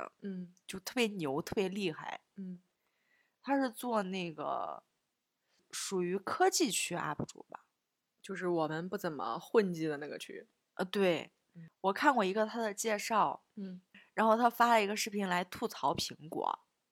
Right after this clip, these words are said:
Speaker 1: 啊。
Speaker 2: 吐槽苹果手机。
Speaker 1: 嗯。
Speaker 2: 呃，后来就开始慢慢的视频就火了。第一个大火的视频应该是关于五G的一个测试，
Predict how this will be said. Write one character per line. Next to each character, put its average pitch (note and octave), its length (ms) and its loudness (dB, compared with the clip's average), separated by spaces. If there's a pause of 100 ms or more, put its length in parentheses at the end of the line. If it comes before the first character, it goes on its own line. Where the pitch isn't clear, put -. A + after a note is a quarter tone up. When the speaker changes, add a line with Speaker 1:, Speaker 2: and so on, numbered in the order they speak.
(240)
Speaker 1:
啊。 F3+ 480 -2
Speaker 2:
吐 A#3+ 140 0
槽 A3 140 10
苹 A3 160 2
果 A3 120 4
手 - 180 -4
机。 E3 420 -2 (160)
Speaker 1:
嗯。 F#3+ 340 -4 (840)
Speaker 2:
呃， F#3 220 -4
后 C#4 160 6
来 G3+ 380 8
就 G#3 200 -2
开 G3+ 300 0
始 G2 600 0
慢 F3+ 200 2
慢 F3 240 2
的 E3 140 -2
视 - 140 -6
频 E3 240 -6
就 E3+ 160 -4
火 - 260 -6
了。 - 340 -2
第 C#4 160 2
一 C#4 80 2
个 A#3+ 140 6
大 G3 260 4
火 - 300 -6
的 - 100 -4
视 - 160 -4
频 D#3 220 -8
应 F3 140 -8
该 F3 160 0
是 D3+ 260 -4
关 F#3 260 2
于 F3 60 0
五 E3 260 -4
G A3+ 280 -4
的 D#2 100 0
一 C2+ 100 -4
个 - 80 -6
测 - 220 -10
试， - 320 -8